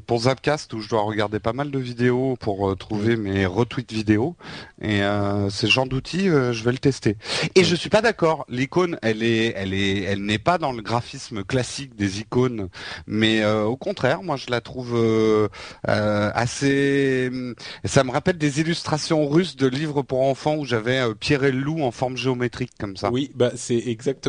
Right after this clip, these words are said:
Speaker 2: Merci de servir mon propos. Euh, <laughs> illustration russe de l'ère communiste de Pierre et le loup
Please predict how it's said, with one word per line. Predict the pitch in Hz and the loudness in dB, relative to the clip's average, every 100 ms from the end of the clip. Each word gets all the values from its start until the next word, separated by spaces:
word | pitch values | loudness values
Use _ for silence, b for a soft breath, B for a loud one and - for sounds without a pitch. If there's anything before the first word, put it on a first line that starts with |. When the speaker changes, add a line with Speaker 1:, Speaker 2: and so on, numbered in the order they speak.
| 127 | -2
Speaker 2:
Merci | 135 139 - 165 | 0 0 -2 -2
de | 170 | 0
servir | 120 147 131 143 143 | 2 2 0 0 0
mon | 135 | 0
propos. | 117 - 123 135 143 190 131 | 2 2 4 4 2 2 0
Euh, | 117 117 | 0 0
<laughs> | 156 | -2
illustration | 156 165 - 135 160 - 165 160 151 | -4 -2 0 0 0 0 2 4 4
russe | 135 180 170 - | 2 -2 -2 0
de | |
l'ère | 139 147 - | 4 4 2
communiste | 147 131 139 160 180 | -2 0 -2 -4 -2
de | 135 | -2
Pierre | - 143 | 0 0
et | 131 | 0
le | 135 | -2
loup | 180 | -4